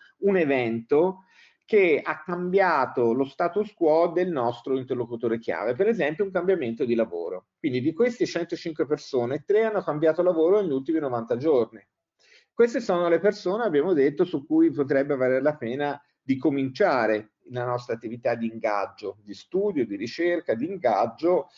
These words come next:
eh, per, eh, avvicinare queste persone. Un'altra leva è quello di fare, eh, riferimento a un contenuto pubblicato da una persona.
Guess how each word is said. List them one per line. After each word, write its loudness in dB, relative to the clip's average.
eh, 2
per, 4
eh, 4
avvicinare -4
queste -18
persone. -12
Un'altra 2
leva 4
è 0
quello 0
di 0
fare, 2
eh, 0
riferimento -2
a 4
un -4
contenuto 0
pubblicato 0
da -2
una -4
persona. -8